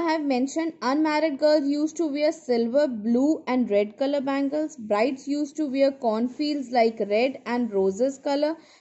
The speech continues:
Middle housewife used to wear the bangles of purple and gold flecked grey.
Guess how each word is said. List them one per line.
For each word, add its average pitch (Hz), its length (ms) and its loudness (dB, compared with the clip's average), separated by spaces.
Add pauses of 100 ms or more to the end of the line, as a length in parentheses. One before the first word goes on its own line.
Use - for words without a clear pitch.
Middle 247 500 4
housewife 277 640 0
used 247 400 -4
to 277 80 0
wear 226 460 0
the 233 160 -2
bangles 208 600 -2
of 233 160 0 (100)
purple 240 580 0
and 220 280 -4
gold 196 280 4
flecked 254 440 -4 (180)
grey. 185 300 -4